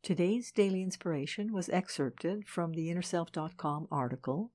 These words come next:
Where is Your Strength?, written by Marie T. Russell. This is Marie T. Russell, publisher of Inner Self, wishing you a day of great expectations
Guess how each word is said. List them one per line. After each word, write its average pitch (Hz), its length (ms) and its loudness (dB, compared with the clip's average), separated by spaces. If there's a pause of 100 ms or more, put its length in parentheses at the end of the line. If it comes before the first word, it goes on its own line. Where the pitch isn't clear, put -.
(760)
Where 190 300 2
is 190 320 2
Your 180 120 0
Strength?, - 760 -2 (680)
written 151 320 0
by 139 240 -2
Marie 139 300 -2
T. 165 180 -4
Russell. - 540 -6 (1300)
This 175 280 4
is 208 260 8
Marie 196 240 2
T. 220 180 0
Russell, 165 500 0 (180)
publisher 147 560 4
of 151 80 2
Inner 175 160 0
Self, 143 640 -2 (500)
wishing 208 560 8
you 208 280 2
a 180 120 4
day 160 560 4
of 151 320 0
great 175 640 2 (100)
expectations 151 1400 0